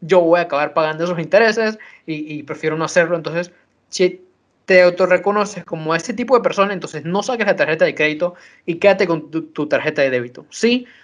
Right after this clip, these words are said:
no vas a aprovechar los beneficios que te dan las tarjetas de crédito,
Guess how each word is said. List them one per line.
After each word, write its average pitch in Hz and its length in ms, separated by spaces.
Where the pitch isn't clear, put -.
no 190 160
vas 202 100
a 220 40
aprovechar 160 400
los 175 100
beneficios 165 540
que 165 60
te - 40
dan 147 120
las 180 100
tarjetas 165 260
de 196 120
crédito, 208 400